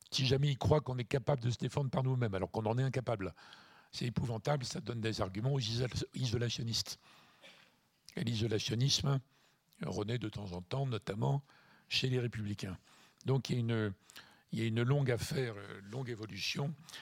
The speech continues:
et je souligne ça pour dire que les, les Européens, c'est pas la même chose que les autres Occidentaux, pas la même chose que les Américains.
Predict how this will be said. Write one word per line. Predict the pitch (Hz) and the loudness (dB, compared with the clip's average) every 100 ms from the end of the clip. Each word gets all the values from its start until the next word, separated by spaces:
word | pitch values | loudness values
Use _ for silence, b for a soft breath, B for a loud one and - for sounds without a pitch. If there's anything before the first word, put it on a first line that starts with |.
| B B - | B B -8
et | |
je | - 131 | -4 -2
souligne | - 127 120 104 | -2 0 -2 -2
ça | - 120 | 0 -2
pour | - 113 | -2 -2
dire | 107 131 - | 0 0 -2
que | - | 0
les, | 117 110 92 B B B B B - | 0 0 -4 B B B B B -8
les | 117 | -4
Européens, | 110 120 120 - 127 120 | -2 0 -2 -2 0 0
c'est | 107 110 | 0 -2
pas | 104 | -2
la | 139 | 0
même | 135 123 | 2 0
chose | - 123 - | 0 -2 -4
que | - | -4
les | 101 101 | -4 -2
autres | 113 - 98 | -2 -4 -4
Occidentaux, | - - 92 87 127 143 b b b b b b _ | -2 -2 -2 -4 -6 -6 b b b b b b _
pas | - | -8
la | 98 | -6
même | 95 | -4
chose | 104 | -6
que | - | -4
les | 98 98 110 | -4 -4 -2
Américains. | 110 92 85 113 131 | -2 -4 -2 0 2